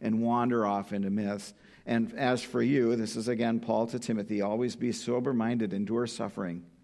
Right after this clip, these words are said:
do the work of an evangelist, fulfill your ministry." So there's a compare and contrast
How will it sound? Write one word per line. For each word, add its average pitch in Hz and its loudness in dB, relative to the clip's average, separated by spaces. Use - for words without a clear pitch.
do 107 0
the 104 2
work 110 -2
of 101 0
an 98 0
evangelist, 95 -6
fulfill - -8
your 92 -4
ministry." 95 -6
So - -2
there's 151 4
a 135 0
compare 131 2
and 131 2
contrast 123 0